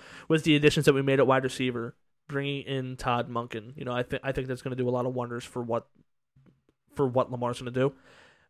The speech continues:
Um, yes, he has not gotten hurt running the ball. He has not gotten hurt on a running play. But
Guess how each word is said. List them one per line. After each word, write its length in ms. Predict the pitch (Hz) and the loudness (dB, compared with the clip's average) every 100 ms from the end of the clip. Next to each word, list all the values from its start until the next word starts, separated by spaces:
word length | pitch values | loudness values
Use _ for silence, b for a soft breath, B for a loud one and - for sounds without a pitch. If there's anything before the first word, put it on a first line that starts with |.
| 123 | -2
Um, 380 | 127 117 120 123 _ _ _ _ _ _ _ | 0 -2 -6 -14 _ _ _ _ _ _ _
yes, 280 | 160 180 180 | 6 6 6
he 80 | 151 | 6
has 160 | 151 | 6
not 120 | 147 | 4
gotten 200 | 139 120 | 0 -2
hurt 240 | 127 143 131 | -2 -2 -2
running 540 | 127 127 131 135 135 127 | -4 -2 -2 -2 -8 -10
the 80 | 123 | -8
ball. 400 | 117 101 78 - _ | -6 -6 -6 -14 _
He 80 | 143 | 0
has 140 | 139 | 2
not 80 | 151 | 0
gotten 240 | 131 135 | -4 -10
hurt 180 | 131 127 - - | -10 -10 -12 -10
on 120 | 127 | -8
a 80 | 120 | -8
running 460 | 123 127 123 117 120 | -6 -4 -4 -4 -12
play. 360 | - 98 87 - _ _ _ - | -10 -8 -8 -14 _ _ _ -14
But 360 | 131 156 175 | 4 4 4